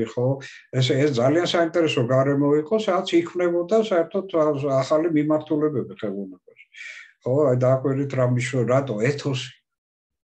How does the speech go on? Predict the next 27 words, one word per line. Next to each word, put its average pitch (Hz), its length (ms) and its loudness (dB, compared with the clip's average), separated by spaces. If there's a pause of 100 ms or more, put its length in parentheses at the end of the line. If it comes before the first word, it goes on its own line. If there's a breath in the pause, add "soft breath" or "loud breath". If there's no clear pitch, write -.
(680)
ხო? 123 180 -6 (2000 loud breath)
კაფე 160 440 0
არის 123 300 2
ძალიან 127 240 2
საინტერესო 123 640 0
ფორმა 120 420 0
ეთოსის, 107 640 -4 (160)
კუ-, 107 460 -4
ევროპულ 123 500 2
კულტურაში 101 600 -6
და 214 100 0
ქართულ 190 440 -2
კულტურაში 139 580 -2
აგრეთვე. - 560 -8
არა, 107 200 -4
ახლა 117 200 0
ჩვენ 127 220 0
სუ-, 139 220 0
სუფრის, 143 540 0
სუფრას 165 420 -2
ვერ, 143 160 2 (140)
ვერ 123 180 2
გვასწავლის, 107 640 -4
ხო? 147 180 -6 (340 loud breath)
მაგრამ 117 300 0
ქართული 170 460 2
სუფრა 185 380 0